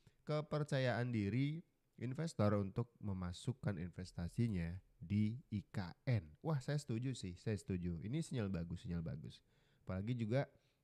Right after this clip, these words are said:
wakil dari Prabowo Subianto adalah Gibran Rakabuming Raka. Masih representasi Pak Jokowi juga nih, walaupun kebijakan di tangan presiden ya. Paling tidak dengan, eh, jargon dan hubungan baik Prabowo dengan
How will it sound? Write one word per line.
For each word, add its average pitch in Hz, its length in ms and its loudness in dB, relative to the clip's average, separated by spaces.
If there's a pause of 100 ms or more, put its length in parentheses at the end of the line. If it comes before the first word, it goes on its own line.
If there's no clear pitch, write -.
(140)
wakil 110 320 0
dari 107 320 0
Prabowo 101 320 -2
Subianto 95 460 2
adalah 120 420 4
Gibran 110 400 -2
Rakabuming 92 460 -2
Raka. 92 420 0 (800)
Masih 123 480 4 (480)
representasi 143 560 6
Pak 165 160 2
Jokowi 147 320 4
juga 185 240 4
nih, 107 320 2
walaupun 110 400 2
kebijakan 127 480 4
di 120 160 4
tangan 107 240 0
presiden 110 320 8
ya. 98 320 4 (520)
Paling 98 160 2
tidak 120 400 2
dengan, 95 480 0
eh, 80 320 -4
jargon 113 880 4
dan 101 160 2
hubungan 92 400 0
baik 110 240 4 (400)
Prabowo 98 560 0
dengan 92 240 0